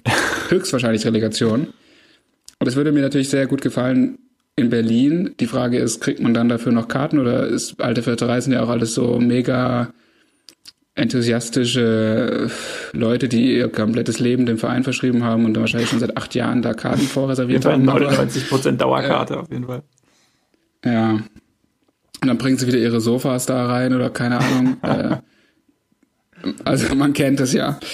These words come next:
Speaker 2: Aber ja, es wäre halt geil. Es wäre mega.
Speaker 1: Die ja dann nachts auch irgendwie geklaut wurden, ne, damals.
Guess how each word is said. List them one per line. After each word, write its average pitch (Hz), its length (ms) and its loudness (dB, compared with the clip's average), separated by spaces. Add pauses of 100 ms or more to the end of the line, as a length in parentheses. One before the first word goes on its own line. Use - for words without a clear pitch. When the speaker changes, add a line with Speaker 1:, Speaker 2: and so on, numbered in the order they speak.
(320)
Speaker 2:
Aber 123 360 0
ja, 120 220 2
es 131 120 -2
wäre 143 120 0
halt 131 120 -2
geil. 139 380 0 (100)
Es - 120 -8
wäre - 100 0
mega. 123 420 0 (840)
Speaker 1:
Die 135 100 2
ja 139 120 4
dann 131 160 4
nachts 139 280 0
auch 123 120 2
irgendwie 117 240 -2
geklaut 127 480 -2
wurden, - 220 -8
ne, 117 100 -6
damals. 123 440 -6